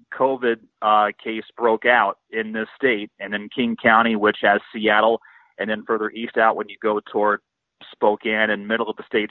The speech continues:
south where Tri-City is, and then just across the border for Portland. So you essentially have five teams who have five different sets of guidelines because they all play in different parts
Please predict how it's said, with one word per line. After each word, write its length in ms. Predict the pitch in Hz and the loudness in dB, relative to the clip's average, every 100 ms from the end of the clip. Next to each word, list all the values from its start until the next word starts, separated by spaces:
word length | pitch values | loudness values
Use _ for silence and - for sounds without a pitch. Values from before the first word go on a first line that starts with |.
| - | 0
south 220 | 113 107 - | 2 2 0
where 240 | 104 98 | -4 -4
Tri-City 640 | - 104 104 - 123 110 | 0 0 0 -2 -4 -2
is, 140 | 101 104 | -4 -4
and 80 | 104 | -8
then 80 | 101 | -8
just 160 | 110 - | -8 -8
across 320 | - 113 107 | 2 2 2
the 60 | - 117 | -4 -2
border 240 | 113 107 | 0 0
for 120 | 104 - | -4 0
Portland. 380 | 131 131 104 101 | 0 0 -4 -4
So 120 | - 107 - - | 0 0 -2 -8
you 120 | 113 110 | -4 -2
essentially 600 | 123 - - 180 - 165 | -2 0 0 0 -4 -4
have 240 | 135 131 120 _ | 2 2 2 _
five 380 | 139 151 156 160 _ | 2 4 0 -8 _
teams 340 | 147 143 139 - _ _ _ _ _ | -12 -10 -10 -14 _ _ _ _ _
who 160 | 135 | -8
have 260 | 131 117 113 - | -2 0 -2 -4
five 260 | 131 143 147 - | -4 -2 -4 -8
different 380 | 135 - 123 120 - | -8 -6 -10 -8 -2
sets 200 | 127 - | -2 -2
of 80 | 113 107 | -10 -2
guidelines 420 | 127 123 117 107 110 | 0 2 0 -6 -10
because 340 | 117 - 110 110 | -14 -6 -6 -4
they 140 | 117 113 - | -8 -8 0
all 300 | 120 139 - - | 2 2 -2 -4
play 320 | 127 123 120 - | -2 -2 -4 -6
in 240 | 117 110 - | -6 -4 0
different 400 | 120 - 107 - | 0 0 -4 -4
parts 380 | - 117 117 | 2 4 2